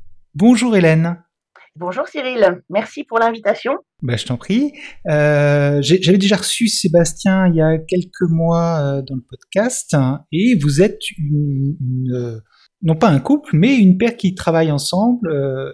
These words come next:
Speaker 1: et je me suis dit que c'était bien aussi de, de voir de l'autre côté ce qui se passait.
Speaker 2: L'autre moitié.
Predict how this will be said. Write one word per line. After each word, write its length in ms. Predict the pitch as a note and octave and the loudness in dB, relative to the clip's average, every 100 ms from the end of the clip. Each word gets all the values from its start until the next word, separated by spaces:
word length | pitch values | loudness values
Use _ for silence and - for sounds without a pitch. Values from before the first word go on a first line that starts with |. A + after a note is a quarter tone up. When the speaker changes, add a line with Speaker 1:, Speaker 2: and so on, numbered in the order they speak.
| - | -10
Speaker 1:
et 100 | D3 | -8
je 80 | C3+ | -4
me 60 | |
suis 160 | C#3 - | -6 -6
dit 80 | - | -8
que 60 | - | -10
c'était 180 | - A#2+ | -6 -8
bien 140 | C#3+ | -4
aussi 300 | D#3+ - A3+ C#3 A#2+ A#2 | -4 -4 -6 -6 -12 -10
de, 400 | A#2 A#2+ A#2+ A2 _ _ - _ _ | -10 -10 -10 -14 _ _ -20 _ _
de 80 | A#2+ | -8
voir 360 | G#2+ C#3 F3 C#3 | -4 -2 -2 -2
de 100 | B2+ | -4
l'autre 160 | - | -4
côté 240 | C3 - F3 | -6 -6 -8
ce 100 | - | -8
qui 120 | D3 | -10
se 100 | - | -8
passait. 480 | B2 - B2 A#2+ _ _ _ _ _ _ | -8 -6 -8 -8 _ _ _ _ _ _
Speaker 2:
L'autre 360 | G3+ D4 - A#3+ | 0 0 2 2
moitié. 440 | A3+ A3 G3 F#3+ | 2 2 0 0